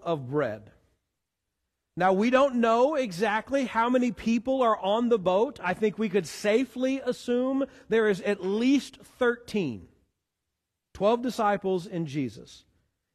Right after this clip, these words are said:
It stands to reason there's more than that. But so if we can just even go with the bare minimum, there's thirteen people on this boat, and they have one loaf of bread to carry them from one side of the lake to the other and wherever they are going.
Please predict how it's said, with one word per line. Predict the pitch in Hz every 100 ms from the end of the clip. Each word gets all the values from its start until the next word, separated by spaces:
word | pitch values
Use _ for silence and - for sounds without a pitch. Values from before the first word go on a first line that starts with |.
| -
It | 175
stands | - 185 170 -
to | -
reason | 143 165 320 254 170 165 185
there's | 196 185
more | 214 220
than | 156 123
that. | 92 - _ _ _ _ _ _ _ _ _ _ _ _ _ _ _ _ _ _ _ _ _ _ -
But | 214
so | 247 240
if | 196
we | 262
can | 254
just | 240 285 277
even | 330 330
go | 277 285
with | 240
the | 254
bare | 247 247
minimum, | 233 220 185 147 160
there's | 185 170 -
thirteen | 269 320 - 294 277
people | 226 233 - 208
on | 202 247 277
this | 269 233
boat, | 170 202 190 180 - 190
and | 202
they | 240
have | 214 202
one | 170 220 294 320
loaf | 269 269 262
of | 233
bread | 190 226 202 -
to | 202
carry | - 311 277
them | 202 196 196
from | - 175 180
one | 247 302
side | - 247 240
of | 214
the | 208
lake | 208 208 196 - - -
to | 262 320
the | 311 277
other | 233 226 220
and | 214 233 254
wherever | 233 233 214 208 208
they | 190 190
are | 185
going. | 160 165 160 131